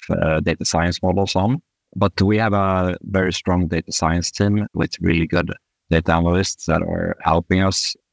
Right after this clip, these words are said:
a lot with, like, the models building, but also, like, analyzing things that are a bit more out of the box than what you might get from the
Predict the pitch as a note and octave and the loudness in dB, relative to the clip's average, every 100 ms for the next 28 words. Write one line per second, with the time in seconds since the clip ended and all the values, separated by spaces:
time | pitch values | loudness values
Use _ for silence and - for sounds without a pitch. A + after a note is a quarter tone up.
0 | - G2+ G#2+ - G#2+ - F#2 E2+ - F2 | 0 0 2 0 0 2 0 0 0 2
1 | E2+ E2+ F2+ F#2 F2+ G#2+ G#2 - - G#2 | 2 0 0 0 0 0 -2 -2 -2 0
2 | G#2 A#2 B2 C3 - F#2 F#2 F2+ F2+ E2+ | 0 0 0 -2 -2 0 0 0 0 -2
3 | - F2 F2 F2+ F2 F2 E2+ - E2 - | -2 0 2 0 0 -2 -2 -4 -6 -2
4 | E2+ D#2+ - E2 D#2 E2 - - F2+ E2 | 0 0 0 0 0 0 -2 -2 -2 0
5 | D#2+ E2+ - _ _ _ _ _ - D#2+ | 0 0 -2 _ _ _ _ _ -2 2
6 | E2+ D#2+ D2 F#2 F#2 - - F2 E2 E2 | 2 2 2 0 0 -2 -2 0 2 0
7 | E2+ D#2+ E2+ E2 E2+ E2+ - - E2 D#2+ | 0 2 2 0 0 -2 -2 0 2 2
8 | D#2+ D#2 D#2 D#2 | 2 2 0 -2